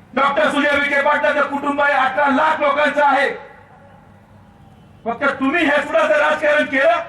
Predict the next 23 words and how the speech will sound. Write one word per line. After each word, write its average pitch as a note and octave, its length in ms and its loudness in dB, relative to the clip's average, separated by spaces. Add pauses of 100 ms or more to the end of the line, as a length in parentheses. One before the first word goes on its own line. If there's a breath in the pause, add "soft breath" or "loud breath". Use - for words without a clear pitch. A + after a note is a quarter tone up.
(800)
आणि A#3 200 0
हे B3+ 80 2
वाईट B3 280 0
प्रसंग C4 340 -2
जरी C4 260 2
आमच्या B3+ 280 0
जीवनावर B3+ 420 2
आला B3 200 2
असला, C4 420 0 (500)
तरी G#3+ 120 -4
अशा A3+ 260 0
प्रसंगी A#3 440 0
पेलण्याची B3 520 0
शक्ती A#3+ 600 -2 (240)
आमच्यावर A#3+ 520 2
देवाने A#3 400 0
दिलेली A#3+ 300 0
आहे. A#3 200 2
पन्नास A#3 400 0
वर्षापासून A#3+ 600 0
राजकारण A3+ 420 0
करत A#3 220 -2
असताना A#3 560 0